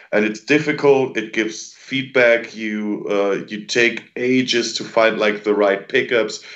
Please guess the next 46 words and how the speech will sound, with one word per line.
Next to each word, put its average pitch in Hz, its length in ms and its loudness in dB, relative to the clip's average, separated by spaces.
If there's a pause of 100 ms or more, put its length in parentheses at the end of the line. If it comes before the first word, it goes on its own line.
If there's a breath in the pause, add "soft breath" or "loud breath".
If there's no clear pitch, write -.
(220 loud breath)
You 107 180 -2
t-, 104 160 -4
it 107 240 0
takes 110 300 -2
ages 110 440 -2
to 104 100 -10
find, 101 280 0
like, 101 220 0
the 98 80 -4
right 95 380 0
amplifiers, 104 920 0 (300 loud breath)
the 107 100 2
right 104 260 2
strings, 117 640 -4 (220 loud breath)
so 107 280 0
it 107 60 -4
actually 110 360 -2
sounds 107 440 -2
like 104 200 -2
an 104 100 -8
instrument 110 640 -4
and 104 140 -8
not 104 220 -2
just, 104 320 -2
like, 98 280 0
you 110 200 2
knocking 104 440 0
on 98 100 -2
a 95 60 -6
piece 107 340 -6
of 95 140 -10
wood 113 260 4
and 104 140 -4
putting 101 240 0
a 95 40 -2
microphone 123 640 0
before, 131 360 -6
uh, 120 160 4
in 113 120 0
front 127 220 -2
of 123 80 -2
it, 131 180 2
you 98 80 -4
know? 120 280 2 (480 loud breath)
And, 104 340 4
uh, 104 380 2